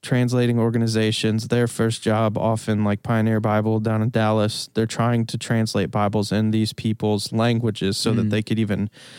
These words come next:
Speaker 1: have a chance to hear. So if you think about it, half of the world, let's say a third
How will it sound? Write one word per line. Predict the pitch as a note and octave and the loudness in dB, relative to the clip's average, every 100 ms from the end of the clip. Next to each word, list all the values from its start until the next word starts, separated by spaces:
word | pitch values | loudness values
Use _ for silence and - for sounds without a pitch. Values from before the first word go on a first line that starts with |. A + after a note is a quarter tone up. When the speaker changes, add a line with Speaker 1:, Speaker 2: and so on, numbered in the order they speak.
| - - - - _ | -20 -20 -20 -20 _
Speaker 1:
have | - D#3 C#3+ | 0 0 2
a | |
chance | B2 - A2+ G#2 G#2 - | 0 0 0 0 -2 -6
to | - | -4
hear. | A2 A2 G#2 G#2+ A2+ - _ - - | -2 0 2 2 -2 -10 _ -20 -12
So | - C3+ A#2 A2+ | -4 0 2 2
if | B2+ | 0
you | C#3 | 0
think | B2 C3+ B2 | 0 0 2
about | A2+ G#2+ | 2 0
it, | G2+ | 0
half | - B2+ C3 D#3+ | -4 -2 0 0
of | C#3 | 0
the | C3 | 0
world, | B2 A#2 A#2 A2 A2 A2 - _ _ _ _ - | 2 2 2 2 0 -4 -14 _ _ _ _ -6
let's | A#2+ - | -4 -2
say | A#2+ A2 | 0 0
a | A2 | -2
third | - B2 A#2+ A#2+ B2 | 0 2 2 2 -2